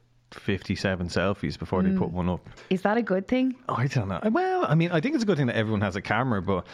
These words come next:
Speaker 1: you know, I think the only thing I, I don't think is necessarily great is, you know, when it comes to people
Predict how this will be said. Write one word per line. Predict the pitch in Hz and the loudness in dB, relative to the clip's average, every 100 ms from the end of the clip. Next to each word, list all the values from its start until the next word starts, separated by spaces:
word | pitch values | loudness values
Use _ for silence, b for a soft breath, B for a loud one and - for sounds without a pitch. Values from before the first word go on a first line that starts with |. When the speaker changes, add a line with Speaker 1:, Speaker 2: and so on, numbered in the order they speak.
| B B B B B | B B B B B
Speaker 1:
you | - 113 | 0 2
know, | 107 101 101 | 2 0 0
I | 104 | 0
think | 156 165 - - - - 415 349 | 0 -2 -6 -14 -16 -16 -16 -2
the | 117 | 0
only | 139 185 | 2 2
thing | 165 151 | 2 0
I, | 120 | 0
I | 113 110 | -2 0
don't | 110 117 | 0 0
think | 107 95 | 0 0
is | 95 98 | -2 0
necessarily | 95 92 101 92 92 | 0 0 0 0 2
great | 98 95 95 | 2 2 2
is, | 90 90 - - - 95 | 0 -4 -12 -18 -16 -4
you | 101 | 0
know, | 95 85 - 220 - - | 0 -2 -6 -12 -14 -6
when | 107 98 | -2 -2
it | |
comes | - 110 110 | 0 -2 -2
to | - 98 90 82 82 - - - - - - | -2 -2 -2 -4 -8 -12 -20 -20 -20 -20 -4
people | 107 101 95 90 | -2 0 0 -2